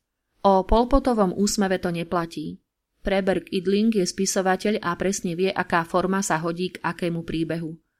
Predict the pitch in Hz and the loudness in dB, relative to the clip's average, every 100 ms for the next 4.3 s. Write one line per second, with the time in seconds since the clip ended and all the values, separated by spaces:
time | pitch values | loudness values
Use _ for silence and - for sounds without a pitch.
0 | _ _ _ _ _ _ - 247 285 233 | _ _ _ _ _ _ -4 2 2 4
1 | 196 190 190 208 214 202 180 185 180 165 | 2 0 0 0 2 0 2 0 0 0
2 | 170 190 214 240 185 180 175 175 180 190 | 0 2 2 2 0 -2 -4 2 2 4
3 | 196 196 180 160 165 170 - 175 165 165 | 2 2 2 2 2 0 -2 -6 -6 -6
4 | 160 165 165 | -6 -8 -10